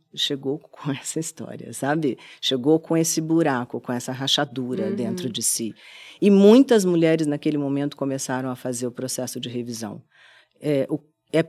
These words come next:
Speaker 1: é importante, eu quero ma-, ser mais equilibrada,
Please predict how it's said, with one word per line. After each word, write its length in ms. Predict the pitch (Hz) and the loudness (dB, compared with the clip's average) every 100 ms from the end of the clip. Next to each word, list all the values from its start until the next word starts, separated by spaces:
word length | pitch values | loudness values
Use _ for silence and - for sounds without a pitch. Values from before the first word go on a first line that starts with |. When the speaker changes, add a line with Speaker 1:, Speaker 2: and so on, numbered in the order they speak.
| - | 4
Speaker 1:
é 100 | 185 | 4
importante, 800 | 262 175 - - 202 254 - 151 | 6 2 0 2 2 2 0 0
eu 80 | |
quero 300 | 147 180 214 | 2 4 4
ma-, 180 | 190 160 | 2 -2
ser 240 | - 160 147 | 0 0 2
mais 240 | 139 131 | 0 -2
equilibrada, 720 | 135 127 120 135 165 196 135 | -2 -4 -2 0 0 0 -2